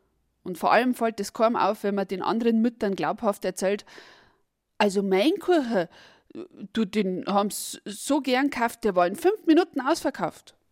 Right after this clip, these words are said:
Äh, das prüft doch dann eh keiner mehr von denen nach. Und wer dann noch besonders glaubhaft sein will, der sagt zu denen, die am Stand verkaufen, kurz vor dem Geno, äh, du, meine Tupperware vom Kuchen,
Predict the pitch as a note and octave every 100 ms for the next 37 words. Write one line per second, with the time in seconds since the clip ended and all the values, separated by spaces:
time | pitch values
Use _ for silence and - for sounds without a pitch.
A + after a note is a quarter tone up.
0 | _ _ _ - - _ _ _ _ E3+
1 | - G#3+ - G3+ - F3 - G#3 - F3
2 | D#3+ D#3+ D#3 E3 D#3 D3+ D3+ A2 - _
3 | _ _ _ _ _ _ - F#3+ - -
4 | E3+ E3+ E3+ F#3+ F#3 F#3 - F#3 B3 -
5 | B3 B3 C4 - - A#3 A#3+ C4+ - -
6 | _ - - G3 - G3 F3+ G3 A3+ G3
7 | F3+ F3+ - G3+ - F3+ G3 G3+ - A3
8 | G3+ - - - A3+ - - F#3 F3+ F#3
9 | A3 A3+ G3+ - _ - - - - G3
10 | F3 F3 - _ A#3 B3 A3 F3+ F3 E3+
11 | C3+ C#2 D#2+ F3+ C4 - C4 G#3+ G#3 G#3
12 | G3 F#3+ B3 B3+ B3+ G3